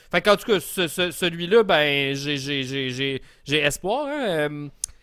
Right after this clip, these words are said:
c'est, euh, fait que Joel Coen qui travaille avec sa femme, avec, euh, Frances McDormand. Euh, puis, euh,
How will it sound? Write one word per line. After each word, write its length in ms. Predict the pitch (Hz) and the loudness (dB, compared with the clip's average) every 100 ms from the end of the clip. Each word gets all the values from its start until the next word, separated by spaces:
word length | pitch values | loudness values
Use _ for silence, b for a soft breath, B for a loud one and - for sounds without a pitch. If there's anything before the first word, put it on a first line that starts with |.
| B B | B B
c'est, 220 | - 147 | -2 2
euh, 100 | 143 | 2
fait 140 | 147 156 | 0 -4
que 60 | |
Joel 220 | 143 175 190 | 0 0 2
Coen 340 | 196 175 202 | 0 0 -2
qui 80 | - | -4
travaille 220 | 180 165 | 0 0
avec 100 | 170 | 0
sa 160 | - 151 | -2 -4
femme, 340 | - 160 185 | -2 -2 -2
avec, 240 | 170 139 151 | -4 -6 -6
euh, 80 | 131 | -6
Frances 320 | 151 147 160 | -8 -10 -10
McDormand. 680 | 147 139 135 147 220 262 240 _ _ _ _ _ _ _ _ - | -8 -6 -6 -4 -6 -6 -12 _ _ _ _ _ _ _ _ -4
Euh, 180 | 151 143 | 0 2
puis, 320 | - - 170 175 | 0 -10 -4 2
euh, 520 | 151 139 135 135 127 | 4 4 4 2 0